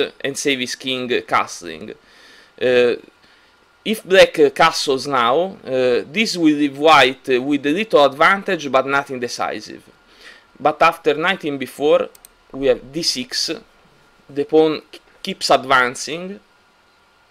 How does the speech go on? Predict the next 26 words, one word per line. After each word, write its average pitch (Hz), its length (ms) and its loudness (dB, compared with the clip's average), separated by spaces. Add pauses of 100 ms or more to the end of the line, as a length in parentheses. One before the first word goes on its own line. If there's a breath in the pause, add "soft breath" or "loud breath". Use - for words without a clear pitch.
(680)
and 123 160 -12
threatens 120 460 -2
the 110 400 -4
bishop, 127 500 -10
of 123 160 -6
course, 120 260 0
that 104 240 -8
is 110 140 -10
pinned 120 320 -8
on, 113 220 -4
on 123 120 -10
the 117 120 -6
king. 110 320 -12 (1160 soft breath)
Now 139 220 -2
bishop 156 580 -4
capture 120 460 -2
in 113 120 -8
C 117 180 -14
two, 151 200 -12 (1700 soft breath)
attacking 123 460 -6
the 110 80 -10
queen, 208 400 -12 (320)
queen 175 200 -4
in 127 140 -4
D 113 120 -8
two, 165 280 -12